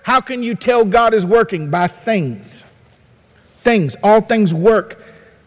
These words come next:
together. Harmony. Harmonious.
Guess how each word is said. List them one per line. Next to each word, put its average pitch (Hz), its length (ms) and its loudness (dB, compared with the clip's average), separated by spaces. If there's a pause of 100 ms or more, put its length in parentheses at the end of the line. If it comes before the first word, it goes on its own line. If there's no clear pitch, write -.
(180)
together. 196 640 -4 (760)
Harmony. 185 680 0 (160)
Harmonious. 196 760 0